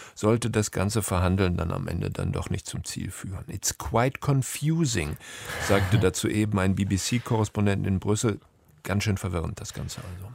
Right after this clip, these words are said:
Speaker 2: Ja, allerdings, äh, verwirrend ist das. Aber kann man dann zusammenfassend vielleicht sagen, so dieser richtig, wirkliche, ähm, Game Changer, das ist das jetzt <laughs> alles gar nicht so sehr?
Speaker 1: Ja, Game Changer, wow. Nee, das ist es nun wirklich nicht. Aber vielleicht ein,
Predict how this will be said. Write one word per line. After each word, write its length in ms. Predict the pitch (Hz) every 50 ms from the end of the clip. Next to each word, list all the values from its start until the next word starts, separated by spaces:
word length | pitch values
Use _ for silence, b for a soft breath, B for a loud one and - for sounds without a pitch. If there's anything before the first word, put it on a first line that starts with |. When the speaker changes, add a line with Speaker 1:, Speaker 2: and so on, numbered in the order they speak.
| - _
Speaker 2:
Ja, 280 | - 170 165 151 135 127
allerdings, 560 | 113 135 156 160 151 180 170 139 120 101 -
äh, 180 | 123 117 113 107
verwirrend 400 | - - 113 107 127 143 170 180
ist 160 | 196 185 147
das. 180 | 123 101 101 - - - - -
Aber 300 | - 131 143 143 139 - 175 - - - - _
kann 180 | - - 120 127
man 200 | 143 175 196 - - _ - - - - _ _ _
dann 180 | - 156 151 147
zusammenfassend 680 | - 139 117 123 123 156 - - 165 147 - 165 156
vielleicht 320 | - - 143 143 143 139 -
sagen, 540 | - 131 131 131 135 139 139 135 139 139 123
so 360 | 120 127 113 110 131 135 139 139
dieser 580 | 127 113 - 127 123 117 117 120 117 117 110
richtig, 460 | 123 175 196 - - - 131 110 120
wirkliche, 800 | 120 147 175 170 156 143 127 - - 135 127 123 120 120 117 110
ähm, 220 | 107 113 110 110 110 -
Game 380 | - 131 131 135 165 170 156 135
Changer, 640 | - - - - 120 131 135 135 117 127 135 135 139
das 220 | 120 123 117 - -
ist 280 | 135 - 131 123 -
das 160 | 147 127 -
jetzt 400 | - 131 135 147 - - - - - -
<laughs> 60 | - -
alles 540 | - 90 117 147 147 131 - - - -
gar 180 | - 131 139 151
nicht 160 | 165 170 156
so 300 | - - 147 151 160 165
sehr? 320 | 160 151 156 175 190 190 -
Speaker 1:
Ja, 100 | 95 85 78 80 -
Game 300 | - 92 90 101 98 92
Changer, 520 | - - - 92 90 90 110 90 87 85
wow. 280 | 82 90 95 90 92 92
Nee, 260 | 92 104 107 107 113 113
das 180 | 117 104 -
ist 160 | 135 120 98 104
es 40 |
nun 200 | 107 104 101 98
wirklich 320 | 98 104 101 - 110 - -
nicht. 160 | 104 - -
Aber 120 | 127 147
vielleicht 380 | 139 - 151 156 165 170 - -
ein, 160 | 160 156 143